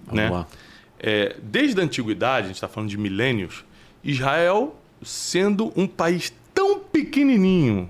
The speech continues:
Speaker 2: menor do que o estado de Sergipe, menor do que o estado de Sergipe, sempre foi o centro das atenções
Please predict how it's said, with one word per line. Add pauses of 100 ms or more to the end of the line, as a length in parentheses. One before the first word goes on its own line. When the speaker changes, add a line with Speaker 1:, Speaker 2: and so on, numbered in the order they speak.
(120)
Speaker 2:
menor
do
que
o
estado
de
Sergipe, (1000)
menor
do
que
o
estado
de
Sergipe, (760)
sempre
foi (260)
o
centro
das
atenções